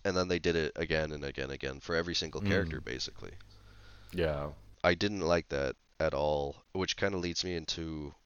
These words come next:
Speaker 1: one of the other things I had a problem with this film overall, like, almost basically from start to finish, is the film doesn't give you time to appreciate the joke.
Speaker 2: Oh, yeah, they, they are very rushed. I, uh, I, I do notice that as well.
Speaker 1: I think,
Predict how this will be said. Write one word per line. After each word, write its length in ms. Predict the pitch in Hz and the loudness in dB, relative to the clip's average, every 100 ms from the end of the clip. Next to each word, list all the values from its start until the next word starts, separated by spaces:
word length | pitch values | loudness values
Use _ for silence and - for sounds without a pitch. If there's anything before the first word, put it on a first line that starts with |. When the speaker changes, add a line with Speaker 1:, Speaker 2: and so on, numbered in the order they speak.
| _ | _
Speaker 1:
one 200 | 80 82 | -8 -6
of 80 | 78 | -6
the 140 | 71 78 | -2 -2
other 180 | 80 | -2
things 300 | 78 80 76 | -4 -6 -6
I 80 | 76 | -4
had 80 | 76 | -6
a 40 | |
problem 460 | - 73 71 69 71 _ _ | -4 -6 -6 -10 -14 _ _
with 440 | 82 78 73 - - | -8 -6 -6 -10 -6
this 160 | 80 - | -2 0
film 400 | - 92 78 67 | 4 4 4 0
overall, 600 | 80 82 73 76 101 101 | -2 -2 0 0 0 -2
like, 300 | 87 - - | -6 -6 -6
almost 340 | 107 107 92 - | -2 0 0 0
basically 400 | 87 - 85 80 | 0 0 -4 -6
from 220 | - 76 | -6 -6
start 260 | - 80 | -4 -4
to 80 | - | -6
finish, 420 | - 82 90 110 - 90 | -6 -2 -2 -2 -4 -4
is 140 | 82 | -4
the 60 | 87 | -2
film 280 | 101 98 | -2 0
doesn't 340 | 85 82 85 82 | 0 0 0 -6
give 160 | 80 | -8
you 120 | 78 78 | -10 -6
time 220 | 82 80 | -4 -4
to 120 | 73 | -6
appreciate 540 | 71 - 80 - 76 - | -8 -10 -8 -6 -6 -8
the 80 | |
joke. 400 | 65 65 55 - - _ _ _ _ _ _ - - - - - | -10 -10 -10 -14 -20 _ _ _ _ _ _ -16 -14 -12 -6 6
Speaker 2:
Oh, 420 | 107 123 120 98 - | 8 10 8 4 6
yeah, 220 | 117 104 | 8 8
they, 200 | 98 98 | 8 6
they 220 | 92 101 | 6 6
are 220 | 104 113 | 8 8
very 300 | 101 98 95 | 8 6 4
rushed. 520 | 82 85 82 - - - - | 4 2 2 -4 -8 -12 -6
I, 200 | 87 85 | -4 -4
uh, 500 | 82 80 82 85 95 87 - | -4 -4 -4 -4 -4 -4 -6
I, 40 | 90 | -6
I 20 | |
do 180 | 82 90 | -2 -2
notice 340 | 90 85 87 | 0 0 -2
that 200 | - 76 | -4 -6
as 180 | 78 - | -6 -6
well. 320 | 85 82 78 80 - - - - - | -4 -2 -4 -10 -16 -20 -20 -20 0
Speaker 1:
I 100 | 98 | 2
think, 260 | 104 123 | 4 2